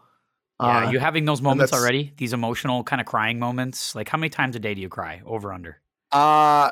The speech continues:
Speaker 2: well, we're, we're under one for me per day, but you've gotta remember my grandpa just died too, so there's, there's some of that mixed in too, so it's a very emotional time of year.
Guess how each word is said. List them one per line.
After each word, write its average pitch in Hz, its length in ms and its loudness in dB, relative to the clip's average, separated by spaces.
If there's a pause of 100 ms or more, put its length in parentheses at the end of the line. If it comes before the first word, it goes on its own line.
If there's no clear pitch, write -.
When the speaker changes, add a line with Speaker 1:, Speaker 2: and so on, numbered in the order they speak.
(120)
Speaker 2:
well, 160 220 6
we're, 165 220 6
we're 165 160 4
under 185 300 6
one 143 400 4
for 139 120 2
me 131 160 4
per 120 220 2
day, 110 460 0
but 120 220 -2
you've 127 100 -4
gotta 156 160 4
remember 135 240 2
my 123 100 -8
grandpa 120 320 -2
just - 240 -10
died 113 260 -4
too, 110 220 -2
so - 160 -2
there's, 117 240 2
there's 135 160 4
some 160 140 4
of 131 60 6
that 131 160 4
mixed 135 260 0
in 123 140 4
too, 123 260 6
so 117 220 6
it's 117 100 2
a - 20 0
very 156 220 6
emotional 123 400 4
time 123 220 2
of 117 40 2
year. 123 280 2